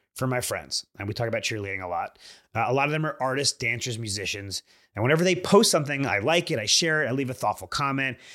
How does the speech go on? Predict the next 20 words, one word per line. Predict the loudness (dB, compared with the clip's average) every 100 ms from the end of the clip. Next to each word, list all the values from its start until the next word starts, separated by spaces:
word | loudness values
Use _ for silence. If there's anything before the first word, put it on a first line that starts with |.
| -20 -4
I | 2
try | 4 4
to |
check | 4 0 0
in | 0
with | 0 -4
friends | -2 -2 0
at | -2
least | 0 -2
every | -4 -6
few | -6 -2
months | -2 -2
and | -2
try | 0
to | 2
stay | 0
engaged | -2 -2 -4 -4
with | -4
their | -2 0
lives. | 2 0 0 -2